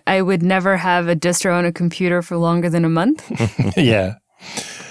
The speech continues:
Speaker 2: Well, maybe you should try and hoard some old laptops like me and just test stuff out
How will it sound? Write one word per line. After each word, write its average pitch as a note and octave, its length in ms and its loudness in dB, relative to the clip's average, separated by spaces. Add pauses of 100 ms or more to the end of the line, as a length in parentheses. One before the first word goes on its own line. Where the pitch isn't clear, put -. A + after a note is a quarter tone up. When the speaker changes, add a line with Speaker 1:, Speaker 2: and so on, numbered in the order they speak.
(160)
Speaker 2:
Well, G3 160 4
maybe G#3+ 240 6
you G3+ 80 4
should C#3+ 180 0
try C3+ 240 4
and A2 300 2
hoard A#2 440 2
some G#2+ 280 2
old G#2+ 280 2
laptops B2+ 440 0
like - 180 0
me A2+ 220 4
and F2 140 -2
just - 260 -4
test - 220 -2
stuff - 200 -2
out G#2+ 220 2